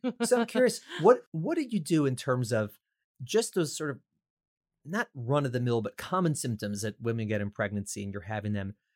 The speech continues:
Speaker 2: Did you even talk to your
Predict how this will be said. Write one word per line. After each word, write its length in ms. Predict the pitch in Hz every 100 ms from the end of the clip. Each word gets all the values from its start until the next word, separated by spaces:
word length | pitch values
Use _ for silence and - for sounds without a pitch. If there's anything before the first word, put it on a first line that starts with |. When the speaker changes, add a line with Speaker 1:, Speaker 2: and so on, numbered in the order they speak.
| _ _
Speaker 2:
Did 120 | 147
you 120 | 170
even 320 | 240 277 196 - _ _ _ _ _ _ 120 101 _ _
talk 300 | - 143 143
to 80 | 156
your 180 | 139